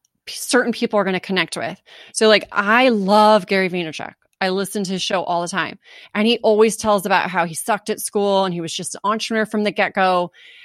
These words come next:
And for a while, I was like, "Oh no, maybe, like, I'm not really a good enough entrepreneur. Like, who am I?" Because I was a nerd in school. Like, I was the opposite. I didn't even know entrepreneurism existed till I was in my twenties.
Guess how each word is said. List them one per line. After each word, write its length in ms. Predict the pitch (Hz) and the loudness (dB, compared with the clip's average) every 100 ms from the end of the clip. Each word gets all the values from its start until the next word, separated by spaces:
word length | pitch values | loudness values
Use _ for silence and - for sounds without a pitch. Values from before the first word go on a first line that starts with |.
| - - | -10 0
And 440 | 208 196 190 185 - _ _ _ _ _ _ - | 2 4 2 0 -6 _ _ _ _ _ _ 2
for 160 | 233 | 4
a 80 | 226 | 4
while, 360 | 214 262 349 254 | 4 4 6 6
I 80 | 208 | 6
was 180 | 202 202 | 4 0
like, 160 | 190 - | -2 -2
"Oh 180 | 226 240 | -2 0
no, 340 | 262 330 233 | 0 2 0
maybe, 420 | 190 208 247 254 | 0 -2 -2 0
like, 220 | 240 220 - - | 0 0 -2 -8
I'm 260 | 208 220 | -4 -2
not 260 | 220 214 202 | 0 -2 -2
really 300 | 202 226 202 | -2 0 2
a 140 | 185 | 0
good 180 | - 202 | 0 -2
enough 400 | 190 190 185 - _ _ _ - | 0 -4 -6 -16 _ _ _ -4
entrepreneur. 680 | 196 190 - 202 240 247 214 | -4 -4 -4 0 2 4 4
Like, 160 | 190 | 2
who 200 | 185 214 | 2 2
am 100 | 196 | 4
I?" 240 | 226 254 202 | 4 4 2
Because 320 | 202 190 - | 0 -2 -2
I 260 | 196 185 208 | -2 2 2
was 160 | 208 196 | 2 0
a 60 | |
nerd 280 | 196 202 330 | 2 2 2
in 80 | 320 | 0
school. 360 | - 175 156 | -2 -4 -2
Like, 160 | 160 165 | 0 0
I 80 | 196 | 0
was 100 | 202 | 0
the 80 | - | 2
opposite. 360 | 226 262 180 | 0 0 -6
I 20 | |
didn't 80 | 170 | -2
even 180 | 180 190 | -2 0
know 140 | 190 | 0
entrepreneurism 680 | 202 196 - 208 202 190 185 | 0 -2 -2 0 0 -2 -6
existed 600 | 185 160 226 - 185 170 | -6 -2 -2 0 -4 -4
till 100 | 190 | -2
I 60 | 180 | -2
was 100 | 180 | -2
in 60 | |
my 100 | 175 | -4
twenties. 540 | 165 254 226 170 180 | -4 -4 -2 -2 -8